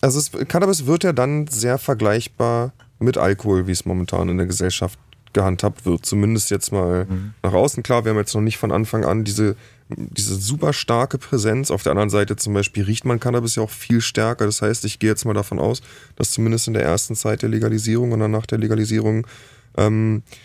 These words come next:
Speaker 1: ja, das, äh, überpräsent sein wird. Der Geruch wird vermutlich zu Beginn, ich glaube, das legt sich dann,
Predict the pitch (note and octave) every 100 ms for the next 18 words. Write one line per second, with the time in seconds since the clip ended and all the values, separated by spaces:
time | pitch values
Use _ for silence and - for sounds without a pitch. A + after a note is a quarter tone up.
0 | - - C3+ G2+ F2 G#2 G#2 - G#2+ -
1 | D3+ - G2+ E2+ E2+ - E2+ E2+ C2+ D#2+
2 | - F#2 F#2 G#2+ - A2 - G2+ F#2+ G#2
3 | - C3+ C3+ - - _ _ - G2 G2
4 | G#2+ E3+ - - F#2 F#2+ G#2 A2 - D#3
5 | - C3+ C#3